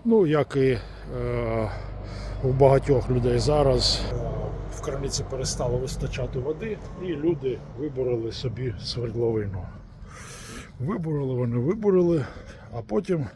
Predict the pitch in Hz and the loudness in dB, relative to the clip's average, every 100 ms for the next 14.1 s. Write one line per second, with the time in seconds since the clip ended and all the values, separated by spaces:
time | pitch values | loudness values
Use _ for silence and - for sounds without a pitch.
0 | - - - - - - - 120 165 - | -16 -20 -20 -20 -20 -16 -10 -6 -4 -4
1 | 143 131 123 - - - - - - - | -4 -4 -6 -10 -14 -20 -16 -10 -10 -10
2 | - 101 - - - - - - - - | -18 -20 -20 -20 -20 -20 -20 -20 -20 -20
3 | - - - - - - - 131 127 117 | -20 -20 -18 -18 -18 -20 -18 -6 -4 0
4 | 123 113 120 120 - 196 180 156 135 - | 0 0 0 -2 -2 0 2 2 -2 -6
5 | - - - 117 113 113 104 - _ - | -14 -14 -8 -4 -2 -2 -4 -8 _ -20
6 | - - _ _ _ 151 117 123 127 180 | -20 -20 _ _ _ -14 -8 -4 -2 -2
7 | 151 147 107 - 101 107 160 170 147 120 | -2 -6 -8 -12 -10 -6 -4 -4 -6 -8
8 | - - _ - - - - - - - | -14 -20 _ -20 -18 -16 -14 -14 -16 -20
9 | - - 123 110 - - 127 - 123 107 | -18 -14 -10 -10 -10 -12 -10 -6 -6 -4
10 | 123 117 143 143 120 117 110 - - - | -6 -4 -4 -2 0 0 -2 -6 -20 -20
11 | - - - - - - 120 110 107 107 | -18 -18 -18 -20 -20 -18 -14 -12 -10 -12
12 | 104 - 117 120 107 135 110 117 - 123 | -14 -16 -18 -14 -6 -6 -4 -8 -6 -6
13 | 110 120 113 - - - 131 117 110 110 | -6 -6 -6 -10 -18 -18 -16 -14 -12 -10